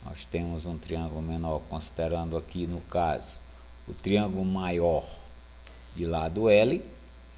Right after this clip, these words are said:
e o triângulo menor, senhores, por sua vez, o A E D, vamos considerá-lo,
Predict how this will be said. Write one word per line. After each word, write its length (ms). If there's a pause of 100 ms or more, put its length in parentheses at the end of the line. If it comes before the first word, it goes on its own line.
(380)
e 120
o 80
triângulo 640
menor, 480
senhores, 420
por 220
sua 260
vez, 520
o 160
A 180
E 100
D, 380 (640)
vamos 380
considerá-lo, 840